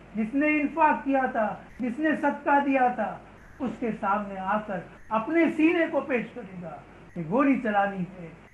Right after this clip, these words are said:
माशरे की तलवार अगर उठी है तो सबसे पहले मेरी गर्दन उड़े और उसके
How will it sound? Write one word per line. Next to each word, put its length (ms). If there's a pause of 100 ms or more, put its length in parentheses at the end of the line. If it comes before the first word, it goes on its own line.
माशरे 440
की 160
तलवार 500 (460)
अगर 200
उठी 340
है 280 (280)
तो 100
सबसे 400
पहले 340
मेरी 320
गर्दन 360
उड़े 220 (800)
और 140
उसके 240